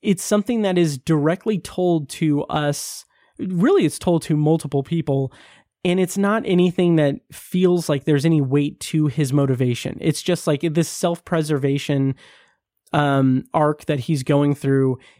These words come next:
is just something that is told to us and told to multiple people. And it's just not given any kind of emotional weight. There's nothing really tying him to it. It's just a vessel for him to do evil, evil villain things. Um,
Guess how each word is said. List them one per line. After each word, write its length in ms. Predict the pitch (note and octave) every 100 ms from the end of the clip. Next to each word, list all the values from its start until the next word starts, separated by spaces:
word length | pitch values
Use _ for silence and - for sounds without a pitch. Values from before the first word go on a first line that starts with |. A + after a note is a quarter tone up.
| _ -
is 260 | F3 D3
just 340 | C3 F3 D#3+ -
something 420 | D#3+ D3+ - D3+
that 160 | C#3 C3+
is 160 | C3
told 440 | - - D3+ D3+ C#3
to 240 | - C#3
us 320 | C3 B2+ -
and 180 | - D3+
told 240 | C#3 D3+ C#3
to 80 |
multiple 400 | C#3+ C3 B2 -
people. 420 | C3 C3 C#3 C3+ -
And 100 | E3
it's 140 | D#3+ D3+
just 220 | E3+ -
not 340 | D#3 D3+ D#3+
given 240 | D3+ D3+ D3+
any 300 | D#3+ D#3+ D3+
kind 200 | D#3 C#3+
of 80 |
emotional 480 | C3+ C3+ C3 - C3+
weight. 280 | C3 D3+ D3+
There's 180 | D3+ C3+
nothing 420 | D#3 D3 D#3 C#3+ - - - - _ -
really 480 | D3 D#3 G3 G3
tying 460 | E3 - D#3 D#3 E3
him 220 | D#3 D3+
to 180 | - D3
it. 140 | C#3+ D3+
It's 180 | D#3
just 220 | - E3 -
a 140 | C#3+
vessel 480 | C3 C3+ C#3+ - C3+
for 160 | -
him 200 | C3+ C#3 C3
to 100 | B2+
do 340 | C#3 C3+ C3+
evil, 600 | - D#3+ C#3+ C#3+ C#3 C#3 - - - _ _ _
evil 360 | A3 G#3 F#3 F#3
villain 480 | C#3 D#3 C#3+ C#3 C3
things. 600 | - C3 C3+ - - - - - _ _
Um, 540 | - D3+ D3 C#3 C3